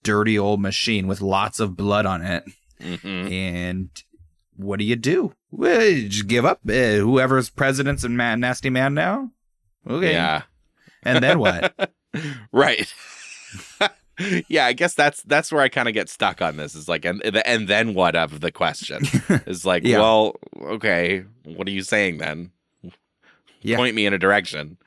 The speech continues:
Speaker 2: Um, but, you know, from the perspective of a hero story, uh, Elektra did it, and she mind swaps back with the dwarf, and, uh, presumably escapes from shield again and goes off. And,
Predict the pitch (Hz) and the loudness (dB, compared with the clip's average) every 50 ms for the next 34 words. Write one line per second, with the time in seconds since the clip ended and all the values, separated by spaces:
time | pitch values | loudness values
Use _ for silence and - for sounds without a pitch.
0 | - - - - - - - - - - _ _ _ - - 95 95 90 87 82 | -20 -20 -20 -20 -20 -20 -20 -20 -20 -20 _ _ _ -4 -2 0 0 0 0 -2
1 | 80 80 78 78 78 85 87 _ _ _ _ _ _ _ _ _ _ _ - 156 | -4 -6 -10 -12 -14 -16 -18 _ _ _ _ _ _ _ _ _ _ _ 2 2
2 | 147 127 117 - _ _ _ _ - 123 117 110 95 87 87 90 92 - _ _ | 4 4 2 -2 _ _ _ _ -6 -4 -2 -2 -2 -2 -4 -6 -10 -14 _ _
3 | _ _ - - - 123 120 113 104 - 110 98 - - 113 107 - 104 95 90 | _ _ -16 -10 -6 -4 -4 -4 -2 -2 -2 -2 0 0 0 0 0 -2 -2 -2
4 | 85 82 165 214 202 135 110 - - 98 95 92 90 92 95 90 92 - _ _ | 0 4 6 6 6 6 4 2 0 -2 0 0 0 -2 -2 -6 -8 -14 _ _
5 | _ _ _ _ _ _ _ _ _ - - 85 90 98 98 98 101 101 104 110 | _ _ _ _ _ _ _ _ _ -4 0 2 2 4 4 4 4 4 4 4
6 | 120 - - 139 151 185 175 123 90 - - _ - - - 101 101 101 98 101 | 2 2 2 2 4 4 4 4 2 0 -6 _ -10 -6 -2 0 0 0 0 -2
7 | 95 - - - 104 98 98 98 98 98 92 - - 110 104 101 - - - - | -2 -4 -4 -4 -2 -2 -2 -2 -2 -2 -4 -4 0 2 2 2 0 -2 -6 -4
8 | - 104 104 101 - - - - _ - 113 110 107 - - 95 90 92 113 135 | -2 -2 -2 -2 -4 -10 -16 -16 _ -4 0 0 0 0 -2 -8 -6 0 4 4
9 | 156 180 160 - - - - - 92 95 95 95 95 95 95 95 92 87 - - | 4 4 4 0 -8 -10 -4 -2 0 0 0 0 -2 -4 -6 -8 -8 -10 -14 -18
10 | - _ - - 82 92 95 92 - 101 98 98 104 101 101 110 104 95 - - | -18 _ -6 -2 0 0 0 -2 -2 -4 -2 -2 -2 0 2 2 2 2 2 0
11 | 101 101 - - 107 95 - - 107 113 113 117 113 123 139 160 156 143 139 135 | -2 -2 -2 -6 -8 -6 -2 0 2 2 2 2 0 2 2 2 2 0 -2 0
12 | 127 135 131 131 127 120 135 135 131 127 - - - - 123 131 131 131 131 131 | 2 2 4 4 4 4 4 2 2 2 -2 -8 -8 -4 -4 -2 -2 -4 -6 -6
13 | 131 - | -8 -10